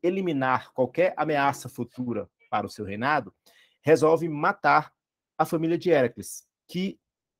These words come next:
tinha conexões com Creonte, né? Porque a filha de Creonte é casa-, Megara é casada com Heracles. Então ele resolve matar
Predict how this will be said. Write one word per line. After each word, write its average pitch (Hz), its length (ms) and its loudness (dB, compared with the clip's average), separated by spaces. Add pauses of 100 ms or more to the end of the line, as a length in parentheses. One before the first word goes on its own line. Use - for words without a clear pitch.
(300)
tinha 143 520 -4
conexões 120 680 -4
com 104 640 -10 (260)
Creonte, 117 460 -2
né? 131 80 -2
Porque - 260 -6
a 113 60 -2
filha 185 340 -2
de - 120 -6
Creonte 131 600 -2 (520)
é 113 80 -6
casa-, 117 440 0
Megara 113 600 0 (100)
é - 60 -20
casada 120 580 0
com 127 560 -2 (140)
Heracles. - 640 -6 (880)
Então 120 200 2
ele 131 100 4
resolve 123 480 4
matar 135 600 2